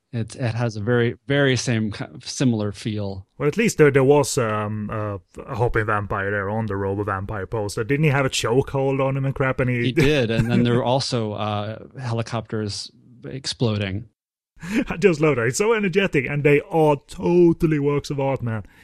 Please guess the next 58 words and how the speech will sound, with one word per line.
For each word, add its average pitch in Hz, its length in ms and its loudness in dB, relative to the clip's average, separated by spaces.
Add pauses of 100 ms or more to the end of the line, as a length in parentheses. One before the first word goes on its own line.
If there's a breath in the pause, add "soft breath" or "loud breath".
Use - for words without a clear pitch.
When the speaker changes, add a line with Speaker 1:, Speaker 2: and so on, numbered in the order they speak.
(200 loud breath)
Speaker 2:
I 147 60 -12
mean, 147 240 0
someone 170 340 0
had 143 140 0
to 143 80 0
paint 131 420 0
this - 180 -10
stuff, - 360 -12
and 117 240 -6
they 113 140 -14
did - 220 -12
such - 380 -4
a - 60 -16
good 90 220 -10
job. 85 300 -4 (520 soft breath)
Speaker 1:
Uh, 120 80 0
I 117 140 0
would 110 180 -2
love 110 300 0
to 110 60 0
have 104 200 -2
some 107 160 -2
of 98 80 -4
these. 101 240 -6
I 110 60 -6
like 127 260 0
the 147 80 2
ones 143 240 4
by, 113 300 2
um, 101 320 0 (320)
uh, 104 180 0 (120)
Eagle 113 340 0
Leung, 101 560 0 (220)
Speaker 2:
Mm-hmm. 127 320 0
Speaker 1:
uh, 101 200 0
who 110 120 0
did 107 140 0
a 104 60 -4
lot 104 140 0
of 98 120 -6
the 101 400 -4 (140)
I 110 100 0
F 104 100 -2
D 107 140 -4
posters, 104 640 -6 (120)
um, 101 440 -4
or 110 120 2
the 98 120 -4
box 101 340 -2
art. 98 260 -4 (320 loud breath)
I 120 100 -2
would 110 200 -6
love 101 240 -2
posters 101 420 -4
of 98 80 -6
some 101 200 -4
of 101 80 -6
those. 104 320 -8